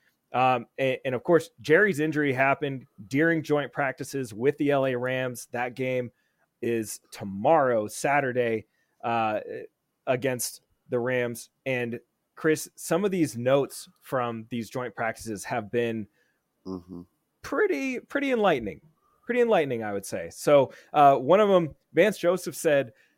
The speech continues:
Speaker 1: that this pass rush group that he has now is one of the most talented groups that he's had,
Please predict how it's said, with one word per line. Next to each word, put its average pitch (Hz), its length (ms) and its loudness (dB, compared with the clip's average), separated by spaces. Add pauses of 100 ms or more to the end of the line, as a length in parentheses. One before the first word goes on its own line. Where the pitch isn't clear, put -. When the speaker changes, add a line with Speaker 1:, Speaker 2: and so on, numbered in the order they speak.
(160)
Speaker 1:
that 107 260 -4
this 165 220 0
pass 156 380 -2
rush 139 180 0
group 127 260 -8
that 117 140 -2
he 127 220 -2
has 120 320 0
now 127 340 -2 (960)
is 120 180 -6
one 139 140 -2
of 139 40 -4
the 135 60 -2
most 131 280 -2
talented 156 520 -4
groups 139 240 -4
that 107 140 -4
he's 123 280 -10
had, 110 360 -4